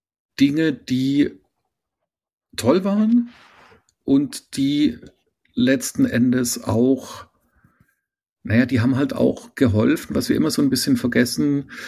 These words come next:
<clears throat> Also die haben halt dabei geholfen, auch nochmal eine andere Verbreitung zu finden. Weil es gibt jetzt verschiedene Festivals,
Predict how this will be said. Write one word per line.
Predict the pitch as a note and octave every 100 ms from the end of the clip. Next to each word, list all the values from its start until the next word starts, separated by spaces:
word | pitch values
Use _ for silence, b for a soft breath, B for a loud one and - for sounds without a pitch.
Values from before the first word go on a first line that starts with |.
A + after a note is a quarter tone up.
| B B _
<clears throat> | - - A2
Also | A#2
die | A#2+
haben | C3+
halt | C3
dabei | B2+ B2
geholfen, | A#2+ A#2+ B2+ C3+
auch | A#2+
nochmal | C#3 B2+ C3+
eine | C3
andere | B2+ A#2+ C#3
Verbreitung | A#2+ - G#2+ A#2 - C#3 G#2+
zu | F#2+
finden. | F2 F#2+ F2+ F2 E2 - _ _ _ _ _ - -
Weil | G#2 A2 -
es | -
gibt | B2 A#2+
jetzt | A#2
verschiedene | A#2 B2 C3 B2
Festivals, | A2 G#2+ C3+ C3 -